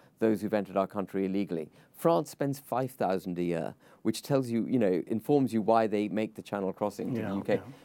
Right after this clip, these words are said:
Speaker 1: Poland have zero tolerance for it. And that's what we need. We need to develop the backbone required to enforce our borders. The Australians did it with, uh, Operation Sovereign Borders back in twenty thirteen.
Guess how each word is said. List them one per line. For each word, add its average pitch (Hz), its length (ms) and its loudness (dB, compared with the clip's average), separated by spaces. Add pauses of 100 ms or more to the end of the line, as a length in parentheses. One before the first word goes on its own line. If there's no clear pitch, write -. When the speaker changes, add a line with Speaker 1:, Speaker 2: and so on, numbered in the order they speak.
(160)
Speaker 1:
Poland 175 360 6
have 131 220 2
zero 107 500 4
tolerance 85 520 -4
for 85 260 0
it. - 160 -8 (540)
And 143 160 2
that's 208 260 2
what 180 160 0
we 147 100 0
need. 131 240 2
We 123 140 2
need 160 220 2
to - 100 -20
develop 151 380 0
the 110 80 -6
backbone 139 580 0
required 113 480 2
to - 80 -12
enforce 107 420 -4
our 98 120 2
borders. 90 500 -2 (300)
The 123 100 4
Australians 143 560 2
did 113 180 0
it 104 80 0
with, 92 240 0 (460)
uh, 104 220 2 (100)
Operation 113 580 2
Sovereign 110 380 0
Borders 98 420 2
back 104 260 -4
in 95 80 -6
twenty 95 320 -4
thirteen. 104 600 0